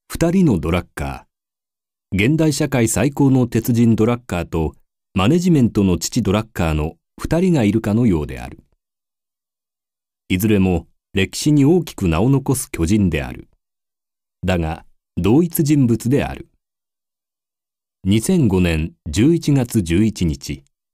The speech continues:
そのドラッカーが亡くなった。世界中で、虚勢オツと報道された。あと八日で九十六歳という日だった。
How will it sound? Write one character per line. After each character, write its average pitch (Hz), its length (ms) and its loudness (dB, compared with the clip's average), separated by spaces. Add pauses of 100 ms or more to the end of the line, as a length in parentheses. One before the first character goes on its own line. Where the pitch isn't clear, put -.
(180)
そ 214 160 0
の 196 280 0
ド 92 140 -2
ラ 160 100 0
ッ 170 100 -10
カ 127 180 -2
ー 135 40 0
が 143 120 -2
亡 69 140 -4
く - 120 -8
な 156 80 -4
っ - 20 -10
た。 - 300 -16 (1500)
世 95 200 -2
界 131 180 2
中 107 200 2
で、 95 280 -2 (300)
虚 98 100 0
勢 175 320 2
オ 165 100 4
ツ - 160 -8
と 123 140 0
報 85 240 -2
道 80 180 -2
さ - 140 -10
れ 71 100 -8
た。 - 220 -18 (1500)
あ 123 120 -2
と 123 160 0
八 113 200 2
日 147 120 -2
で 135 120 2
九 180 300 0
十 104 200 2
六 95 200 -4
歳 147 220 -2
と 80 120 -2
い 73 80 -2
う 69 60 -6
日 - 120 -8
だ - 120 -10
っ - 20 -16
た。 - 280 -20